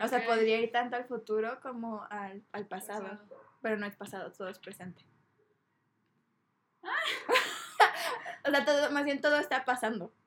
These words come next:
Speaker 1: en este momento.
Speaker 2: Ah,
Speaker 1: Aún así
Speaker 2: ok,
Speaker 1: sea
Speaker 2: ok,
Speaker 1: pasado
Speaker 2: ok.
Speaker 1: o futuro,
Speaker 2: Ah, ok, ya.
Speaker 1: puedes ir y decir, "Ah, pues, este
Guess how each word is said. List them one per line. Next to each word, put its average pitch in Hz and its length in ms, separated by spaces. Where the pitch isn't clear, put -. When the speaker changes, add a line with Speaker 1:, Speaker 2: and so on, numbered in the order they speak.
Speaker 1:
en 214 100
este 220 160
momento. 196 380
Speaker 2:
Ah, 226 100
Speaker 1:
Aún 220 60
así 226 220
Speaker 2:
ok, 240 60
Speaker 1:
sea 220 120
Speaker 2:
ok, - 40
Speaker 1:
pasado 226 440
Speaker 2:
ok. 202 80
Speaker 1:
o 226 80
futuro, 208 340
Speaker 2:
Ah, 240 400
ok, 202 60
ya. 220 100
Speaker 1:
puedes 240 340
ir 247 200
y 254 60
decir, 226 260
"Ah, 233 180
pues, 214 180
este 220 420